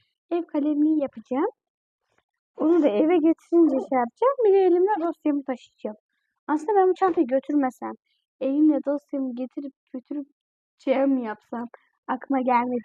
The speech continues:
değil. Evet çantamızı da koyduk. Şunları da buraya koyalım. Buraları da dağıttığımız gibi toplayalım ve videoya artık veda etme vakti geldi. Video sonlarını niyeyse hiç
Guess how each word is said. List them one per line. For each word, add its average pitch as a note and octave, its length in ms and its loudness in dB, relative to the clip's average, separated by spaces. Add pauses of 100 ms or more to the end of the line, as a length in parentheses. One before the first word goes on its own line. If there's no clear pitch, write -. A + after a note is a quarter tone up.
değil. A3+ 220 -2 (2500)
Evet A#3 220 -14 (120)
çantamızı A#3 560 -8
da A#3 180 -4
koyduk. A#3+ 500 -6
Şunları A#3+ 480 -10
da A#3+ 160 -6
buraya A#3+ 260 -4 (100)
koyalım. A#3 480 -4 (600)
Buraları B3+ 420 -4
da B3 160 -8
dağıttığımız B3 540 -4
gibi A3 140 -16 (100)
toplayalım E4+ 500 2
ve F4+ 60 0
videoya B3+ 480 -4 (280)
artık - 440 -20
veda G#3+ 220 -10 (140)
etme B3 380 -8 (140)
vakti F#3+ 280 -6
geldi. G3+ 500 -8
Video C#4 280 0
sonlarını C#4+ 480 -4 (540)
niyeyse E4 380 0
hiç - 300 -2